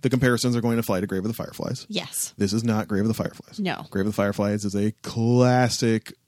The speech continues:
Speaker 1: heartbreaking. I own it, but I've watched it once.
Speaker 2: Because it's just, like, it will
Speaker 1: Devastating.
Speaker 2: destroy you.
Speaker 1: Devastating movie about two children in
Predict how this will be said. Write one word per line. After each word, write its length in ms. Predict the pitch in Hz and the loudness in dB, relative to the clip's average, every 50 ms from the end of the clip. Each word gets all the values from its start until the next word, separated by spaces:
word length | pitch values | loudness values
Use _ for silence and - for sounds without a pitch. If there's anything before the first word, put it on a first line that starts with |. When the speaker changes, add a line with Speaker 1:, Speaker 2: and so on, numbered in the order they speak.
| - | -16
Speaker 1:
heartbreaking. 680 | - - 123 117 104 - 113 113 110 - - 113 110 110 - | -2 2 2 2 4 4 4 4 4 2 0 -2 -2 -2 -4
I 160 | 107 98 - - | -6 -6 -4 -4
own 180 | 101 107 107 107 | -2 0 0 0
it, 160 | 107 107 - | 0 -2 -2
but 120 | 104 98 | -2 -2
I've 140 | 95 95 95 | -2 -2 -2
watched 300 | 95 98 98 - - - | 0 0 0 0 -2 -2
it 100 | - - | -4 -4
once. 480 | - - 208 202 196 98 202 - - - - _ _ | -2 -2 0 0 0 -2 -2 -4 -6 -6 -8 _ _
Speaker 2:
Because 300 | 233 220 - 233 233 196 | -2 0 0 0 0 0
it's 260 | 202 - 180 - - - _ _ - - - _ 196 | -2 -2 -2 -4 -4 -6 _ _ -20 -20 -16 _ 0
just, 360 | 196 214 185 - - - - - | 0 2 2 2 -2 -4 -2 0
like, 200 | 208 196 185 175 | 2 2 2 0
it 80 | - - | -2 0
will 120 | 220 202 | 4 6
Speaker 1:
Devastating. 480 | 214 190 160 131 117 - - 107 190 190 | 8 8 8 6 4 2 2 2 2 2
Speaker 2:
destroy 160 | - 196 165 151 | 0 0 -2 -2
you. 400 | 151 120 104 87 80 - 160 156 - - - | -4 -4 -6 -6 -8 -8 -10 -12 -14 -2 2
Speaker 1:
Devastating 520 | 175 175 156 151 139 - 143 131 123 117 | 4 4 6 4 4 4 4 4 4 4
movie 220 | 117 113 110 104 110 | 4 2 2 4 2
about 260 | 107 104 98 98 - | 2 2 2 0 -2
two 160 | - - 110 | -2 -2 -2
children 580 | 101 - 107 95 95 95 92 92 95 92 95 - _ _ _ | 0 0 -2 -2 -2 -2 -4 -4 -6 -8 -10 -12 _ _ _
in 480 | 107 104 98 95 92 95 90 90 95 | -4 -2 -2 -2 -2 -4 -6 -8 -10